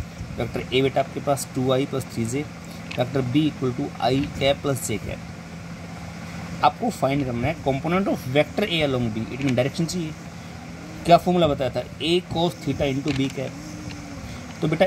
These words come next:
A cos theta into B cap का मतलब होता है A vector dot B cap into B cap। आप ये याद रखो सीधा सीधा, Angle नहीं है। कुछ बच्चे सोचते हैं angle तो इसमें है नहीं, कहाँ put करें, नहीं बेटा angle नहीं चाहिए, आपका answer ये है। ये तो आपको find करना है।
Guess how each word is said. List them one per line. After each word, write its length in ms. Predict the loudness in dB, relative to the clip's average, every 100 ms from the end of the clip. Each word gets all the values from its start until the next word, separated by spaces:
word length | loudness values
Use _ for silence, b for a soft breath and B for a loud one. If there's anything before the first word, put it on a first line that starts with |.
| 4 2
A 140 | 2 4
cos 320 | 4 4 2
theta 300 | 0 2 2
into 260 | 2 0
B 180 | 4 2 2
cap 180 | -4 0
का 80 | 0
मतलब 280 | 0 0 -2
होता 280 | 0 2
है 160 | 2 0
A 320 | -4 0 0 2
vector 360 | -2 -2 2
dot 260 | 4 4 2
B 120 | -2 2
cap 180 | 0 0 -4
into 280 | -6 -4 -4
B 160 | -6 -6
cap। 280 | -8 -10 -12 -12 -12 -12 -10 -10 -10 -10 -12 -8 -6 2
आप 120 | 2 2
ये 140 | 2
याद 180 | 4 2
रखो 200 | 0 -4
सीधा 240 | -4 -2 -2
सीधा, 260 | -2 -2 -2 -4 -10 -6 -6 -6 -8 -8 -8 -12 -12 -10 -8 -8 -8 -10 -12 -10 0
Angle 300 | 4 6 6
नहीं 220 | 6 4
है। 60 | 2
कुछ 160 | 0 0
बच्चे 160 | 2
सोचते 220 | 2 2
हैं 80 | 2
angle 140 | 4 2
तो 60 |
इसमें 160 | 4 4
है 60 | 6
नहीं, 100 | 4
कहाँ 160 | 2 2
put 180 | 0
करें, 180 | -2 -2
नहीं 180 | 0 0
बेटा 200 | 0 -4
angle 300 | -4 -4 2
नहीं 120 | 2
चाहिए, 220 | 2 -2 -4 B B 0
आपका 280 | 0 2 2
answer 280 | 2 2 2
ये 180 | 4 2
है। 120 | 2
ये 100 | 0
तो 100 | 2
आपको 200 | 0 0
find 300 | 4 4 4
करना 240 | 2 -2
है। 80 | -4